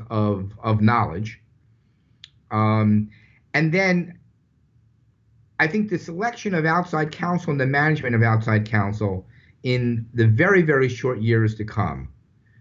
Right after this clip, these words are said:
will look nothing like it's had in the past. No longer will I simply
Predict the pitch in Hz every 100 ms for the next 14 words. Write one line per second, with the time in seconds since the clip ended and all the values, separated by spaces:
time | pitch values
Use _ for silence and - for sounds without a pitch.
0 | _ 127 139 139 131 143 143 - _ _
1 | 123 131 170 170 147 127 120 113 107 117
2 | 113 110 101 - 95 71 - 127 165 185
3 | 160 156 147 131 120 113 113 - 123 -
4 | 113 107 107